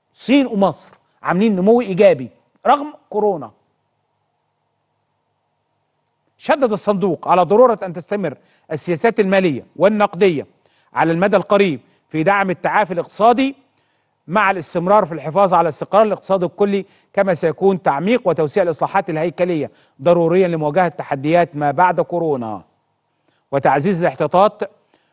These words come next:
آه، الاحتياطيات، وإطلاق العنان لإمكانات النمو الهائلة، الهائلة في مصر لتعم الفائدة على جميع المصريين. يعني بص الصندوق متوقع إيه لمصر؟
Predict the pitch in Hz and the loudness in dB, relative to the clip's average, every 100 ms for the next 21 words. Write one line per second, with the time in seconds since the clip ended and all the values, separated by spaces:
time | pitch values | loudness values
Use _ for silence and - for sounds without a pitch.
0 | _ _ - 147 151 151 - 143 143 - | _ _ -8 -2 0 0 -6 -12 -10 -4
1 | 156 160 160 226 208 170 156 185 202 165 | -6 -2 2 2 2 -4 -2 0 0 -2
2 | 143 160 180 175 156 - 151 160 175 165 | -2 -2 -2 -4 -8 -4 -4 0 -2 -2
3 | 139 151 196 165 147 208 214 226 175 - | -4 -2 -2 0 2 2 4 2 0 -2
4 | _ _ _ _ _ - 196 208 175 208 | _ _ _ _ _ -4 0 0 4 4
5 | 214 240 214 135 - _ 196 196 220 - | 6 4 2 0 -4 _ -4 -2 -2 -4
6 | - _ _ _ _ 143 151 151 196 175 | -20 _ _ _ _ -6 0 0 0 -2
7 | - 190 180 156 139 160 175 156 151 151 | -2 0 2 2 0 -2 -4 -6 -8 -8
8 | 139 113 98 _ _ _ _ - 156 170 | -6 -6 -10 _ _ _ _ -2 0 0
9 | 185 _ 220 - - - 190 269 185 180 | -4 _ 0 0 -4 -6 -2 -2 -2 2
10 | 220 269 285 277 254 320 - | 2 2 0 -4 -2 -4 -6